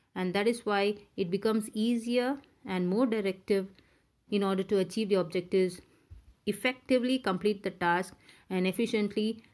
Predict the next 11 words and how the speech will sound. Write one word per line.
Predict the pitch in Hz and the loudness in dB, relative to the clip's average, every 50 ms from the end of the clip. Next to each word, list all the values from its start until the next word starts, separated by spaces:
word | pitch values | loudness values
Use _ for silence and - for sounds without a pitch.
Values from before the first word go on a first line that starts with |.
| _ - | _ -4
with | 185 202 254 240 202 202 | -2 0 0 0 0 0
given | 226 214 226 220 220 | 2 2 2 2 4
resources | 202 208 202 202 208 196 185 175 - 196 185 180 - | 4 2 2 2 2 0 0 2 2 0 0 0 -2
completing | - _ - 180 175 170 175 190 185 170 180 175 170 | -8 _ -6 -6 -4 -2 -2 -2 -2 0 -2 -2 -2
the | 165 | -2
task. | 165 - 165 156 147 143 - - - - - _ _ | -4 -4 -4 -4 -6 -6 -10 -16 -20 -20 -20 _ _
This | 190 196 190 214 | -2 -2 -2 -2
is | 208 208 | -4 -4
very | - 202 208 254 | -2 -2 0 2
much | 262 285 285 277 - | 2 2 2 0 -2
possible | 190 175 170 185 170 185 185 | -4 -4 -2 -2 -2 -2 -2